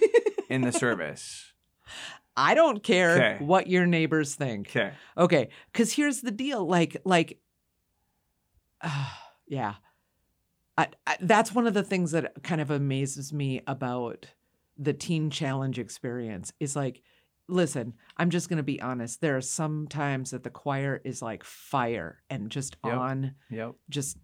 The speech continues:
Speaker 1: good. And listen, we all have been there. There are some days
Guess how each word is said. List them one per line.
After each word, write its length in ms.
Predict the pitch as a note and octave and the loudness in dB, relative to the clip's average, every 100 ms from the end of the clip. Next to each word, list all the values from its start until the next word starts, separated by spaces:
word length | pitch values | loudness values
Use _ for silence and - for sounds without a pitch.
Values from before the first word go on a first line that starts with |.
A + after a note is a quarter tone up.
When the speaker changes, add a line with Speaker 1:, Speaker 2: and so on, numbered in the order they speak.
| - _ _ - | -20 _ _ -4
Speaker 1:
good. 460 | - C#3 C3 B2+ - _ _ _ - | 2 2 2 -2 -6 _ _ _ -2
And 180 | D#3 D3+ | 0 4
listen, 460 | D#3 C#3+ B2 A2+ - - | 2 2 -4 -4 -12 -2
we 160 | D3+ | 4
all 220 | D3+ C#3+ D3 | 6 6 4
have 160 | C#3 | 0
been 220 | C#3+ C3+ | -2 0
there. 280 | B2 A#2 G#2+ - | -2 -4 -6 -4
There 220 | D3+ C#3 | 0 0
are 60 | |
some 320 | C3+ - D3+ C#3 | 0 -2 -2 0
days 340 | C#3 C#3 C3 | 0 0 -4